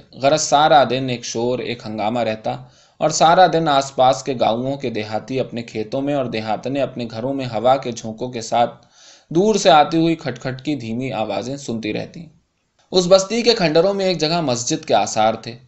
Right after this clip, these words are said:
اور اس کے پاس یہ کنواں تھا جو بند پڑا تھا۔ راج مزدوروں نے کچھ تو پانی حاصل کرنے اور بیٹھ کر سستانے کی غرض سے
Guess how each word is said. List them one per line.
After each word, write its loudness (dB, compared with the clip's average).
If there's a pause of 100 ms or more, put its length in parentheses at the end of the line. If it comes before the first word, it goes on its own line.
اور -2
اس -8
کے -2
پاس 2
یہ -2
کنواں -4
تھا 2
جو -4
بند 0
پڑا -2
تھا۔ -14 (540)
راج 6
مزدوروں 0
نے -2
کچھ -6
تو -4
پانی 0
حاصل -4
کرنے -2
اور 0
بیٹھ 2
کر 0
سستانے -4
کی -6
غرض -2
سے -6